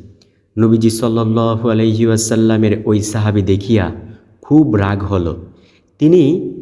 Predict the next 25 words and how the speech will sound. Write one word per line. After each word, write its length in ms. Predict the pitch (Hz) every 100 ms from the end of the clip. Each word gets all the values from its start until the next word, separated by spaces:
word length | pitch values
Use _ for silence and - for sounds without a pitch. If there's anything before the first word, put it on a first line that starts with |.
| -
তার 140 | 127 120
হাতের 400 | 113 110 135 131
মধ্যে 360 | 123 120 123
ধরিয়া 380 | 110 104 107 113
বললেন, 460 | 98 95 101 101 80 - - - - _ 131
"তোমাকে 340 | 135 131 147
আমি 180 | 139 139
কালকে 560 | 139 117 120 120 143
ক্ষমা 320 | 139 117 110 113
করে 240 | 123 123
দিয়েছিলাম। 560 | 127 127 123 107 85 80 - - _ _ _ _ _ _ -
তুমি 220 | 165 147
বলেছিলে 840 | 123 135 139 - 147 165 175 - - - -
আর 360 | 120 123 123 120
কোনো 200 | 123 127
দিন 300 | 120 127 143
চুরি 240 | - 120 113
করতে 300 | 113 - 107
আসবে 320 | 87 85 95
না। 120 | 85 85 - _ _ _ _ _
তুমি 220 | 110 117
অনেক 340 | 110 110 117 -
কান্নাকাটি 540 | 110 113 117 113 113
করেছ 380 | 110 104 101 110
বিদায় 460 | 101 98 117 156